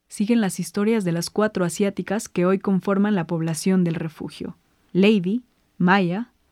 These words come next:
Rana y Mara, la última en llegar, en Instagram y en Facebook. Cuando hablamos, Mara lleva unas cinco semanas ahí y se pasa todo el día con Rana. Su adaptación fue mucho más rápida de lo que Blaze esperaba.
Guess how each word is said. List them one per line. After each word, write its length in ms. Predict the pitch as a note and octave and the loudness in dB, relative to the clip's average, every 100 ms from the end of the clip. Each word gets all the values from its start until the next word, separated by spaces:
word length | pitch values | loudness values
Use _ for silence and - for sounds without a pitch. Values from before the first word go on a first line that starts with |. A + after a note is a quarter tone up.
| _ _ - | _ _ -2
Rana 460 | F3+ G3+ E3 - _ _ - | 2 2 2 -6 _ _ 2
y 100 | G#3 | 4
Mara, 340 | D#3+ D#3+ F3 _ _ _ _ | 4 -4 -10 _ _ _ _
la 200 | F3 F3 | 2 4
última 320 | F3+ G#3 G3+ | 4 2 2
en 80 | F#3 | 2
llegar, 240 | E3+ - - _ _ _ | 0 -6 -14 _ _ _
en 140 | F3+ | 2
Instagram 560 | G#3 A#3 - F3 E3+ A#3 _ _ | 4 4 2 -4 -2 -4 _ _
y 120 | - F#3+ | -4 -4
en 100 | F#3 | -4
Facebook. 480 | B2+ - - - _ _ _ _ _ _ _ _ _ _ _ _ - | -10 -10 -16 -20 _ _ _ _ _ _ _ _ _ _ _ _ 0
Cuando 260 | F#3 F3 F3 | 6 6 6
hablamos, 520 | G#3+ G#3+ F#3 C#4 - | 6 4 2 0 -4
Mara 260 | - G3 A3 | 4 4 6
lleva 300 | A3 A3+ A3+ | 4 4 4
unas 240 | A3 G#3+ | 2 2
cinco 320 | G3 B3 B3 A#3 | 0 2 2 2
semanas 460 | F3+ F3+ F3+ E3+ | 0 2 0 -2
ahí 300 | D#3+ D#3 D#3+ _ _ - | -4 -6 -8 _ _ -6
y 100 | F#3 | 0
se 140 | F#3+ | 0
pasa 320 | E3+ G3+ G#3+ | 2 2 0
todo 340 | G#3 - G#3+ G3 | -2 0 2 4
el 100 | F3 | 2
día 280 | F#3+ F#3 D#3 | 2 0 -2
con 160 | E3 | -4
Rana. 400 | D#3+ D#3 D#3+ E3+ _ _ _ _ - | -4 -4 -4 -6 _ _ _ _ -12
Su 180 | - | 0
adaptación 800 | F3 E3 - F3 - A3 A#3+ D#4+ | 2 2 0 -2 2 4 4 0
fue 200 | - G3 | -2 2
mucho 280 | G3 A3+ A3+ | 4 4 2
más 180 | F#3+ F3 | 2 2
rápida 440 | F#3+ - A3+ B3 | -2 0 0 0
de 140 | A#3 F3+ | 0 -2
lo 100 | E3+ | -2
que 100 | E3+ | -2
Blaze 320 | F3+ G#3 - | 0 0 -2
esperaba. 520 | F3 E3+ D#3 - E3+ | -6 -6 -6 -8 -10